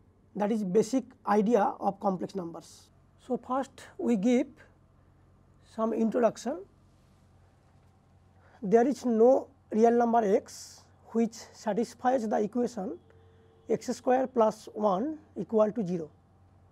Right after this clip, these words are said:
To permit solutions of this and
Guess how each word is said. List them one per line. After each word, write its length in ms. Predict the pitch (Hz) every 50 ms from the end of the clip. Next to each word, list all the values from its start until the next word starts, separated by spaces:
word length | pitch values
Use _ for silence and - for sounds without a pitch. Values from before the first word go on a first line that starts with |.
| _ _ _ _ _ _ _ _ _ _ _ _ _ _ _ _ -
To 80 | 254 226
permit 480 | - - 214 214 240 269 285 - -
solutions 920 | - - - - 233 214 233 277 247 - 269 220 202 269 294 - - - - - - - -
of 180 | 214 220 214 220 - _ -
this 600 | 202 170 202 226 240 294 - - - - - _ _ _ _ _ _ _ _ _ _ _ _ -
and 280 | - 214 220 226 220